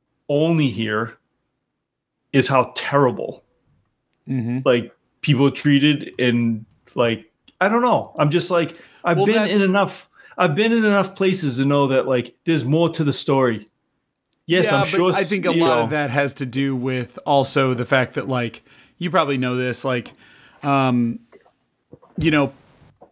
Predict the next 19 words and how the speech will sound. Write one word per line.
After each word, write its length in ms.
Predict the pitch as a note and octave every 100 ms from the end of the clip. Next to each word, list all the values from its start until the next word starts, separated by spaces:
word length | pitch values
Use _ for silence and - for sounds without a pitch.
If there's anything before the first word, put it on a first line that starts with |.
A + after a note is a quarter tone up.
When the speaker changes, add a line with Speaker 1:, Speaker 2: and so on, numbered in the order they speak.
| _ _
Speaker 2:
my 260 | E3+ D#3+ E3+
wife 320 | E3 E3 -
and 100 | D3
her 160 | C3+ D3
friends, 500 | - D3 C#3+ C3+ A#2
like, 280 | C#3 C3
her 200 | - B2+
friends 400 | D#3 E3 D#3 D3
usually 340 | B2+ D3 B2+ C#3+
only 280 | C#3+ C#3+ C#3
complain 420 | C#3+ B2 C3+ C3+
about 300 | A#2+ C3 C3
their 120 | C3
relationships 840 | B2+ B2+ B2+ - C3 - B2+ - B2+
when 160 | B2+
they're 140 | A#2+ A#2+
going 460 | B2 A#2 A2+ A2
to 100 | G#2+ A#2+
shit. 500 | - B2 A2 -